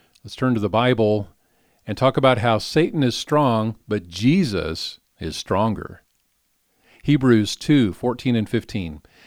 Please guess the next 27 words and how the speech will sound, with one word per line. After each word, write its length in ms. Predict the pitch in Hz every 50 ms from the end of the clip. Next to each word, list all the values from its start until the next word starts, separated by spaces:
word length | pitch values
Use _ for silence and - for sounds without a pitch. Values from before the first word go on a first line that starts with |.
| - -
"Because 320 | - 135 120 - 190 185 147
God's 340 | 143 175 165 165 160 - -
children 460 | - - 170 175 170 135 139 135 131
are 140 | 117 113 110
human 320 | 104 147 143 135 120 110
beings 440 | 104 135 147 120 104 104 113 123 -
made 180 | 113 107 104 95
of 80 | 90
flesh 320 | - - 117 117 110 - -
and 120 | 90 82
blood, 380 | 80 98 110 98 80 82 85 - - _ _ _
the 120 | 95 92
Son 300 | - - 170 175 185 160
also 480 | - - 123 139 156 - - - 101 104
became 560 | 107 120 - - - 160 175 170 143 117 98
flesh 320 | - - 104 92 90 -
and 120 | 101 87 82
blood. 320 | 80 78 71 78 78 76 - _ _ _ _ _ _
For 120 | _ - - 139
only 260 | 135 151 175 180 160
as 140 | 156 143 135
a 60 | 127
human 280 | 117 139 143 143 131
being 480 | 110 104 131 143 123 107 104 101 107 113 - _ _ _ - -
could 140 | - 127
he 120 | 117 131 131
die, 480 | 120 120 123 151 131 82 90 117 -